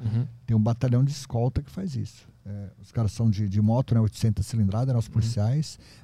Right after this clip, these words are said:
Speaker 2: mais as, as viaturas quatro rodas.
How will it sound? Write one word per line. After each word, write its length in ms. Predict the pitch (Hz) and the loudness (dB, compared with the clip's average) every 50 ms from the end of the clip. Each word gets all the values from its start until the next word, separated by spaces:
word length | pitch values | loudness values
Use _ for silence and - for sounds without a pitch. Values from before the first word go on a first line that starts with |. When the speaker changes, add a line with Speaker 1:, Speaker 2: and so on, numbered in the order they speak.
| - - | -4 0
Speaker 2:
mais 300 | 101 107 110 117 101 104 | 2 4 4 4 4 4
as, 480 | 110 107 98 95 95 90 - - - - | 4 4 4 2 2 0 -2 -6 -6 -6
as 140 | 107 95 | -6 -2
viaturas 380 | 85 113 107 - - 107 101 95 - | 0 0 0 0 0 -2 -2 -2 -2
quatro 280 | - 107 110 - - 107 | -2 -2 0 0 -2 -2
rodas. 500 | 92 95 98 113 139 151 165 170 - | -4 -4 -6 -6 -6 -6 -8 -10 -12